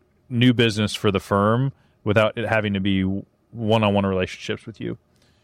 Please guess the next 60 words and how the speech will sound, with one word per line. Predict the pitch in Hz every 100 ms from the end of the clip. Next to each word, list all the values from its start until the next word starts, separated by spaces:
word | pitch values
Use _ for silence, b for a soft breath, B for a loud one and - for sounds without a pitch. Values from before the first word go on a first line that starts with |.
| _ _ _ _ _
And | 127 113
there | 113
was | 104
a | 101
time | - 156 139
where | 110
my | 107 120
deep | 120 113 -
work | 98 -
was | 104 95
building | 92 104 101
out | 92 92
a |
team. | - 107 92 117 _ _ _ _ _ _ _ _ _
The | 160 120
highest | 135 123 -
and | 120
best | 110
use | 117 107
of | 107
my | 101
time | - 98
was | 95
making | 101 98
sure | -
the | 95
right | 92 95 -
team | 107 104
members | 110 123 117
were | 127
on, | 127 127
and | 113
then | 107
it |
was | 107 101
improving | 98 110 101
our | 92
process. | - 110 110 123 -
So | 113
I, | 113 123
I | 131
see | - 123
different | 123 101
seasons, | - 120 113 104 95
but | 98 -
today | 120 113 117 110
it's, | 104 - - _ _ _ _
"Sten, | - 123 110 101
try | 120
to | 113
make | 110
sure | - 104
Legacy | 104 98 110
isn't | 95 98
dependent | - - 107 101
on | 95
you | 95 113
for | 131 107
its | 101
survival." | - 95 90 107 151